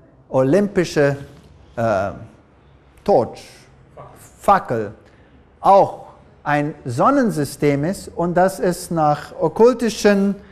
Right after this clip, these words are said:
astrologischen Regeln gespielt wird, alle vier Jahre,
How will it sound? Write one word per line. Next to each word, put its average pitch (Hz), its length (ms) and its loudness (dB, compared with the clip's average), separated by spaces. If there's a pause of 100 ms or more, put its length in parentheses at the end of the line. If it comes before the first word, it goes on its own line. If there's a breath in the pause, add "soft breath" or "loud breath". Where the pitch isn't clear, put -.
(220 loud breath)
astrologischen 226 1080 2
Regeln 151 440 4
gespielt 277 520 0
wird, 147 320 2
alle 156 280 2
vier 247 340 2
Jahre, 156 680 2